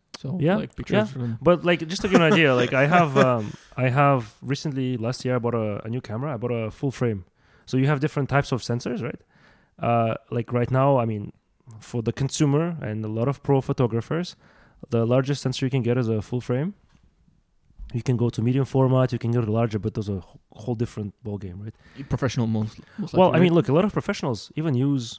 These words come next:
Speaker 2: A P S C, which is, like, the, a step lower than full frame.
Speaker 1: Yeah.
Speaker 2: A lot of people use full frame and, and the lower. So, you know, professionals s-, lose,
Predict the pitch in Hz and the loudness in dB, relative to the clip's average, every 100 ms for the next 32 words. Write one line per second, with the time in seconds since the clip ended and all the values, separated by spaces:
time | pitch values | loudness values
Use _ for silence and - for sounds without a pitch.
0 | - - 131 131 123 - 180 139 120 110 | -14 -4 -2 0 -2 -2 -4 -4 -4 -4
1 | 107 - 104 98 92 _ - 107 - - | -6 -6 -8 -8 -12 _ -16 -12 -8 -6
2 | 135 120 127 185 202 160 151 175 160 196 | -4 0 0 0 -4 -6 -4 -4 -4 -4
3 | 226 147 131 120 131 170 151 147 - 170 | -4 -4 0 2 0 -2 -6 -6 -4 -4
4 | 160 175 151 117 - 127 127 120 117 143 | 0 -2 -2 -8 -10 -8 -4 0 0 0
5 | 208 139 139 123 - 156 113 139 190 - | -2 -4 -4 -4 -4 -6 -6 -8 -10 -8
6 | 170 120 - _ _ _ _ _ _ _ | -8 -8 -16 _ _ _ _ _ _ _
7 | - - 123 151 135 - | -16 -4 0 2 0 -6